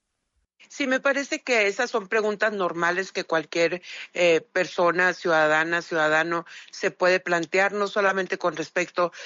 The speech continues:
al presupuesto que envía el instituto en este caso, sino a todos los presupuestos de todas las dependencias. Esa es la pregunta con la que iniciamos la reunión.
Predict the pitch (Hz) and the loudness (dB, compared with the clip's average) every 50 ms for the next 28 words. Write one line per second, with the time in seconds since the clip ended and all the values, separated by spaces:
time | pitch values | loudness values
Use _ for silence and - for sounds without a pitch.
0 | - - - - 170 156 - 175 160 - 160 139 - 170 180 170 - - 180 - | -16 -8 -4 -4 -2 0 0 -2 -2 -2 -4 -4 0 0 0 0 0 -2 -4 -2
1 | - - 160 151 143 139 - - - - - - 175 170 165 151 175 175 170 170 | -2 0 0 0 0 -2 -4 -10 -16 -12 -6 -2 -2 0 0 2 4 4 6 6
2 | 165 151 - 165 160 151 147 151 147 - - 160 - - 196 190 - 180 165 156 | 4 4 2 0 0 0 0 -2 -4 -4 -6 -4 0 0 0 2 2 2 2 2
3 | 156 151 - - 165 - - 190 190 185 202 190 - 196 175 165 156 156 _ - | 0 -2 -2 -2 -2 0 2 0 0 0 -4 -6 -4 -2 -2 0 0 0 _ 2
4 | 214 226 220 196 175 160 - - 160 160 - 165 151 - 175 170 160 - 180 180 | 2 4 4 2 0 -2 -2 -4 -4 -4 -4 -4 -2 0 0 0 0 0 -2 -2
5 | 165 - - - - - - _ - - 175 160 - 175 165 165 165 160 147 147 | -2 -4 -12 -14 -14 -14 -16 _ -4 -2 -2 0 2 4 4 4 4 0 0 -2
6 | 151 - 151 147 147 135 143 143 135 - 151 147 139 - - - - - - - | -4 -2 -2 -2 -2 0 0 -2 0 0 -2 -2 -2 -4 -10 -10 -10 -8 -4 0
7 | - 240 240 - 262 240 226 226 214 - 190 190 180 185 190 185 196 190 - 185 | 0 2 2 2 2 2 2 0 0 0 0 2 2 2 0 0 -2 -2 0 0
8 | 175 165 165 156 - 165 165 160 147 - - 175 165 170 165 165 160 151 143 143 | 0 0 0 -2 -2 -2 -2 -2 -2 0 0 0 2 2 0 0 0 0 0 0
9 | 139 139 143 151 160 180 | -2 0 0 2 2 2